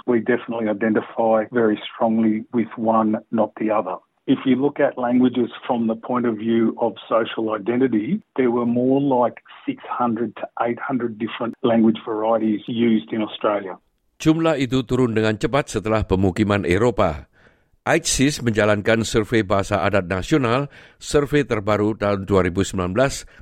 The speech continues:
Speaker 2: dan melaporkan bahwa hanya seratus dua puluh tiga bahasa pribumi yang saat ini digunakan atau sedang direvitalisasi. Leonora Adidi adalah seorang ahli bahasa dan juru bahasa penerjemah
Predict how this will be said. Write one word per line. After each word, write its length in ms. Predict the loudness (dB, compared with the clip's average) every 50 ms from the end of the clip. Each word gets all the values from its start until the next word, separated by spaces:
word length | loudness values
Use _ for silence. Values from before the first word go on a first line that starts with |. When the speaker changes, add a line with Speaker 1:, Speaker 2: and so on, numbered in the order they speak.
| -4
Speaker 2:
dan 180 | -2 -2 0 0
melaporkan 640 | 0 0 0 0 -2 -2 -2 -2 -2 -2 -2 -6 -12 _ _ _ _
bahwa 300 | -4 0 2 2 2 2 2
hanya 300 | 0 0 0 2 0 -2
seratus 480 | -2 -2 -2 -2 -2 0 0 -4 -4 -2
dua 160 | -2 -2 -2
puluh 160 | 2 0 0
tiga 300 | 0 0 0 2 0 2
bahasa 320 | 2 2 0 2 2 -2 0
pribumi 540 | 2 2 2 4 4 4 6 6 4 4 2 -2 -10 -20 -20 -18 -8 0
yang 220 | 0 0 0 0
saat 240 | -2 0 0 0 2
ini 240 | 2 4 4 4 2
digunakan 580 | 2 0 0 2 2 2 0 0 0 -2 0
atau 300 | 0 -2 0 2 0 0
sedang 320 | 0 -2 -2 -2 -2 -2 -2
direvitalisasi. 1400 | 0 2 2 4 4 2 2 0 2 0 0 0 2 0 2 2 2 2 2 0 0 0 0 -2 0 0 -2 -6 -14 _ _ _ _ _ _ _ _ _ _ _ _ _ _ _ _ _ _ _ _ _ _ _ _ _ _ _ -4 2
Leonora 640 | 4 4 4 4 4 2 2 4 4 2 2 2
Adidi 560 | 0 0 -2 2 4 4 6 6 6 4 4 2
adalah 380 | 0 0 2 2 2 2 2
seorang 340 | 2 2 2 4 2 2 2
ahli 300 | 0 -2 0 0 0 0
bahasa 420 | 2 0 0 0 0 0 -2 -2 0 0
dan 180 | 0 0 0
juru 240 | 4 4 4 6 4
bahasa 380 | 4 2 0 2 2 0 -2 -2
penerjemah 640 | 0 0 0 0 0 0 0 0 2 0 0 -4